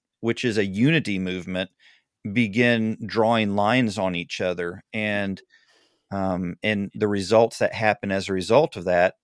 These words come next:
And of course, nineteen oh six is a pivotal date, uh, because that was the first time in the United States Census in, in the,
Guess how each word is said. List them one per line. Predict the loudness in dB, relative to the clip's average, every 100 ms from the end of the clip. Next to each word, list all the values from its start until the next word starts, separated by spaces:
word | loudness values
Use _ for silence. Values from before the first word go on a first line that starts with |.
| -6
And | -6
of | -6
course, | -2 0 0 -4 -4
nineteen | 0 0 0 -4
oh | -4
six | -2 0 0 -2
is | -8
a |
pivotal | -2 -2 -2 -2 -2
date, | 2 2 2 -4 _ _ -20 _ _ -4
uh, | -4
because | -2 -4 0 2
that | 4 4
was | 2
the | -6
first | -2 0 0 -2 -6
time | -2 0 0 -2
in | -6 -4 -4 -8
the | -10 -8
United | -4 0 0 0
States | -2 -2 -2
Census | -6 -4 -4 -6 -6
in, | -8 -6
in | -4
the, | -4